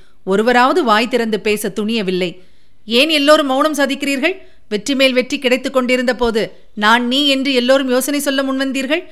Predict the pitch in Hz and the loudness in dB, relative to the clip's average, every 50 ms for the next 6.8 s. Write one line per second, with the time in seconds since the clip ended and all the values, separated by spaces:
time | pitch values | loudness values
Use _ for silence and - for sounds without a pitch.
0 | - - - - - - - 208 220 240 - 285 269 262 - 254 240 240 262 277 | -20 -20 -20 -20 -14 -6 -2 -2 0 0 0 0 -2 -2 0 2 4 4 4 4
1 | 285 277 277 262 262 262 262 262 269 254 262 269 285 262 208 208 226 254 277 277 | 4 4 4 2 0 -2 -2 -4 -2 2 2 2 2 2 2 2 4 4 2 2
2 | 254 262 269 285 277 - 262 254 262 262 254 - 269 262 262 254 302 320 320 - | 0 -2 -2 -2 -2 -4 -2 -2 -2 -2 -4 -4 -4 -2 -2 0 -2 -2 -4 -8
3 | - - - - - - - - - - 214 220 202 247 277 277 277 - - - | -20 -20 -20 -20 -20 -20 -20 -8 -2 0 2 4 4 4 4 2 2 -4 -18 -20
4 | - - - - - 220 226 240 214 190 240 - - - 302 294 285 233 320 294 | -20 -20 -12 -8 -4 -2 -2 -2 -2 -2 -2 -2 -2 0 0 0 0 0 0 -2
5 | 285 - 285 294 294 285 277 277 277 285 277 285 277 285 294 294 302 302 294 - | -2 0 0 0 0 2 0 -2 -2 0 0 0 0 2 2 2 2 0 -4 -10
6 | - - - - 240 247 240 220 214 196 - 220 214 220 220 214 | -18 -16 -6 -2 0 0 2 2 0 -2 -2 -2 -2 -2 -2 -2